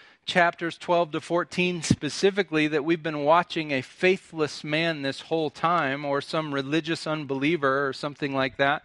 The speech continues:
So that I don't see verse six as the report of Abram's conversion, per se, as some do.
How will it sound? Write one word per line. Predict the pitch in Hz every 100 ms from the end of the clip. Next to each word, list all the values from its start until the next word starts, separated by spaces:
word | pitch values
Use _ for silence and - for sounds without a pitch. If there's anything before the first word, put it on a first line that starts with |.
| - - - - - - _
So | - 175
that | 175
I | 185
don't | 233 196
see | - 214 208
verse | 151 180 -
six | - 196 208 -
as | 175 135
the | 151
report | 139 143 - - 175 196 -
of | 170 143
Abram's | 160 160 170 156
conversion, | - 165 143 120 151 170 190 208 226 233 - _ _ _ _ _
per | 185 180
se, | - 196 233 196
as | 143
some | - 180 185 165
do. | 135 156 196 269 262